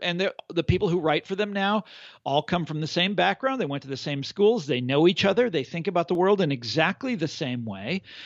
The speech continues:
And you have this same problem of, the same recurring problem of groupthink and, uh, conflicts of interest.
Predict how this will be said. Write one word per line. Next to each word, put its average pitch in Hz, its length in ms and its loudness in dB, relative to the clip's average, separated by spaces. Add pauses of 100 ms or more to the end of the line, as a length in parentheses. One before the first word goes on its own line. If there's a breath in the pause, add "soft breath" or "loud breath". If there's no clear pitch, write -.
(220 loud breath)
And 165 220 2
you 180 80 6
have 165 380 2
this 170 180 0
same 196 340 -2
problem 165 500 0
of, 139 440 0
the 156 100 -4
same 220 460 -2
recurring 202 560 2
problem 175 400 2
of 170 140 -2
groupthink 175 680 0 (540 loud breath)
and, 156 320 2
uh, 143 180 0
conflicts 185 580 0
of 208 120 2
interest. - 500 -4